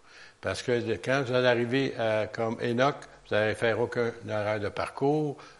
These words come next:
vous allez monter au ciel tout de suite. Parce qu'il marchait avec Dieu trois cents ans. Avez-vous trois cents ans devant vous autres ?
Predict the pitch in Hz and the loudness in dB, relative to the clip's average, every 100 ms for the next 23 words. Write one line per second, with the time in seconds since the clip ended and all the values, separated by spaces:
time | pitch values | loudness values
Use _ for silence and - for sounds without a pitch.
0 | - 85 110 107 107 107 - 104 - 107 | -16 -2 0 0 0 -2 -4 -6 -4 -4
1 | 101 - - 101 - - _ _ _ _ | -6 -8 -8 -10 -10 -20 _ _ _ _
2 | _ _ - _ _ _ _ 185 _ _ | _ _ -20 _ _ _ _ -20 _ _
3 | _ _ _ _ - - - _ - 113 | _ _ _ _ -20 -20 -20 _ -4 -4
4 | - 123 113 104 - 127 113 101 123 - | -2 -2 0 0 0 0 0 -2 -2 -4
5 | - 117 139 131 - - 120 107 95 92 | -2 2 4 2 -8 -10 -8 -8 -8 -4
6 | 101 - - _ _ _ _ _ _ - | -4 -4 -18 _ _ _ _ _ _ -20
7 | - - 82 90 107 110 110 101 104 98 | -18 -12 -10 -8 -10 -6 -6 -6 -8 -6
8 | 110 107 104 95 107 143 | -6 -2 -4 -2 -4 -6